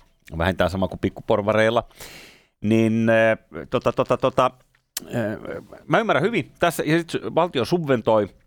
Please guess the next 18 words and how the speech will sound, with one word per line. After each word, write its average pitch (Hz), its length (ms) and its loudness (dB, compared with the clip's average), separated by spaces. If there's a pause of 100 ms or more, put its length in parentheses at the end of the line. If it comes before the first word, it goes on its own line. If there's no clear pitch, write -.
(760)
paitsi, 120 400 2 (460)
ö, 110 720 2
tietysti 127 400 0
näitä 113 520 2 (680)
korkohommia, 131 540 0
mitä, 110 280 0
mitä 110 240 -4
saat 107 340 2 (200)
edelleenkin 135 520 2
vähentää 123 400 2
tietyllä 120 380 -2
tavalla, 117 340 2 (300)
mutta 233 240 -2
sitten, 139 500 -2 (480)
ö, 208 140 2 (120)
myös 247 380 0 (100)
a-, - 200 0 (460)
asumistukea. 208 840 -2